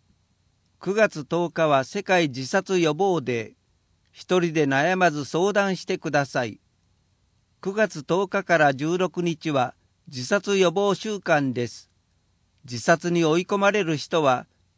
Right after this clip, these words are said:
健康、経済、家庭の問題など、様々な要因が複雑に絡み合い、心理的に追い詰められ、自殺が唯一の解決法だと思うようになると言われています。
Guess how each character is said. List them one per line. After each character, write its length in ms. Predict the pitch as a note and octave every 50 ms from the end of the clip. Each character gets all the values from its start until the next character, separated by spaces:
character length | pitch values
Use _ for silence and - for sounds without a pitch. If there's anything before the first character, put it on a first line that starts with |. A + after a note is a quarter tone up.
| _
健 280 | - D#3 D#3+ E3 E3+ - -
康、 300 | D#3+ D3+ D3+ C#3+ C3+ - _ _ _ _
経 240 | - F#3 F#3+ F3+
済、 340 | D#3 C#3+ D#3+ D3 C#3+ C3 - - _ _
家 160 | - C#3 - -
庭 220 | G3+ G3+ G3+ G3
の 120 | G3 F#3+
問 240 | F3 E3+ E3+ F3+ F#3
題 240 | E3+ F#3+ F3+ F#3 F3+
な 140 | F3 E3+ D#3+
ど、 220 | C#3+ C3+ B2+ - - _ _ _ _ _ _
様 380 | _ - - D#3+ E3 F3 F#3 E3+
々 240 | F3+ E3+ D#3+ E3
な 180 | D#3 D3+ D3 C#3
要 300 | C3+ C3+ C#3+ D#3 F3 F#3
因 180 | F#3+ F#3+ F#3+ F3+
が 160 | F3 F3 D3+
複 220 | C3+ - - G3+
雑 260 | F#3+ G#3 G3+ F#3+ G3+
に 160 | G3 G3+ F#3+ -
絡 260 | E3 D#3+ D#3+ F3 F3
み 200 | F3+ F#3 F3 F3
合 100 | E3 D3+
い、 200 | C3+ B2 - - _ _ _ _ _ _ _
心 360 | _ - - D3+ D#3+ E3+ F3+
理 140 | D#3+ F3 D#3
的 300 | - E3+ D#3 - E3 E3
に 140 | D#3 D#3+ D3+
追 160 | C#3 C#3+ E3+
い 20 |
詰 220 | F3+ - - F#3 F#3
め 100 | F3+ F3
ら 140 | E3+ E3+ D#3+
れ、 220 | D3 C3+ C3 - _ _ _ _ _ _ _
自 160 | - A#2+ B2+
殺 320 | A#2+ - F3 E3+ - - E3+
が 180 | D#3 E3 D#3+
唯 300 | D#3 D#3+ F3+ A3 A3 G#3+
一 200 | G3+ F3+ - F3+
の 140 | F3+ E3 D3+
解 260 | C#3 - D#3 F3 F#3
決 340 | - - G#3+ G#3+ - - G#3
法 240 | F#3 F#3+ G3+ F#3+ F3
だ 160 | D#3 E3+ F3
と 220 | - E3+ D3 C#3+ D3
思 280 | D#3 E3+ G3 G#3 G#3
う 80 | G#3 G3+
よ 120 | F#3+ F3+
う 40 | E3+
に 160 | E3 D#3+ D#3
な 140 | D#3 D#3+ G3
る 100 | G3 F3+
と 140 | - E3+ D3+
言 140 | D3 C#3 C#3
わ 100 | C#3+ D#3+
れ 100 | E3+ D3+
て 200 | - D#3+ D#3+ D3+
い 120 | C#3+ C3+
ま 180 | B2+ B2 A#2+ A#2
す。 200 | - - -